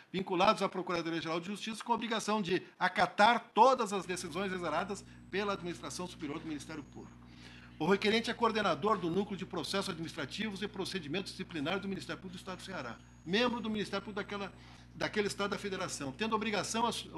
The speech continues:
obrigações assumidas em razão do seu cargo. Na verdade, como membro da administração do Ministério Público e com a responsabilidade que tem, entendeu o requerente que a decisão tomada pelo Colégio de Procuradores, daquele órgão do Ministério Público, afrontaria a Constituição Federal.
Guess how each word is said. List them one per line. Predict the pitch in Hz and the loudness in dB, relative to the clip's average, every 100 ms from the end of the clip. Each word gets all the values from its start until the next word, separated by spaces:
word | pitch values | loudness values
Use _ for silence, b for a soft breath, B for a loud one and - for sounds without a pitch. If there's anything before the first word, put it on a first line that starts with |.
| 156 - | -6 -2
obrigações | 170 190 190 220 226 | 0 0 0 0 -2
assumidas | 220 180 170 226 214 - B B 196 | -2 -2 -2 -2 -2 -6 B B -2
em | 262 | 0
razão | 247 233 165 226 | 4 4 4 4
do | 240 | 2
seu | - 220 247 | 2 4 4
cargo. | - 117 - - B B B B B B - - - | 2 -4 -6 -16 B B B B B B -20 -10 4
Na | 185 | 6
verdade, | 190 170 175 220 202 233 - B B | 8 8 8 8 6 -2 -10 B B
como | 190 190 | 0 2
membro | 190 233 214 | 6 6 6
da | 185 | 6
administração | 170 170 170 175 131 190 | 6 2 -4 -4 -2 -2
do | 165 | -2
Ministério | 151 - - - | 0 2 2 2
Público | 196 220 156 156 | -2 -2 -2 -2
e | |
com | 147 - 196 196 | -4 2 4 6
a | 160 | 4
responsabilidade | 185 - 196 147 175 160 170 - | 2 0 -2 -4 -4 -2 -2 -2
que | 135 | -8
tem, | 117 202 240 B B - | -2 -2 -2 B B -2
entendeu | 190 214 226 190 254 | 0 4 4 6 6
o | 226 | 6
requerente | 214 202 233 - | 6 2 2 0
que | |
a | 220 | 0
decisão | 208 208 170 262 | 0 0 0 0
tomada | 240 196 190 131 | 0 0 -2 -2
pelo | 165 | -6
Colégio | 143 165 | -2 -2
de | 165 | -2
Procuradores, | 147 143 131 113 190 196 127 - B B | -6 -6 -6 -2 -2 -2 -6 -12 B B
daquele | - 147 - 220 | -2 0 0 2
órgão | 185 196 170 | 6 6 4
do | 147 | -2
Ministério | 147 135 160 131 | -2 -2 -4 -4
Público, | - 226 196 220 | -6 -6 -2 0
afrontaria | 208 240 240 208 185 240 | 0 -2 0 0 2 0
a | |
Constituição | 247 247 247 | 0 -2 -2
Federal. | 240 254 220 185 147 | -4 -2 0 0 0